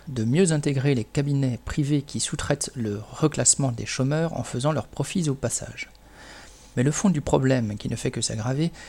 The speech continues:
est qu'avec la crise, le patronat, et en tout premier lieu le grand patronat, ne veut pas embaucher. Il licencie au contraire, ferme des entreprises, accroît l'exploitation de ceux qui ont encore un emploi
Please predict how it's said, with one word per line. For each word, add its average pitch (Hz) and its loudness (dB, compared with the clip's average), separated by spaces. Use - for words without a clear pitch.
est 143 4
qu'avec 175 2
la 143 2
crise, 160 0
le 131 2
patronat, 127 0
et 131 -2
en 117 -2
tout 180 -2
premier 135 2
lieu 123 0
le 107 -4
grand 151 -2
patronat, 127 -2
ne 135 6
veut 135 2
pas 120 2
embaucher. 107 -6
Il 147 4
licencie 143 2
au 107 -2
contraire, - -6
ferme 160 4
des 135 4
entreprises, 143 -2
accroît 151 2
l'exploitation 127 -2
de 123 -2
ceux 139 -2
qui 123 -2
ont 120 0
encore 117 -2
un 113 -2
emploi 151 0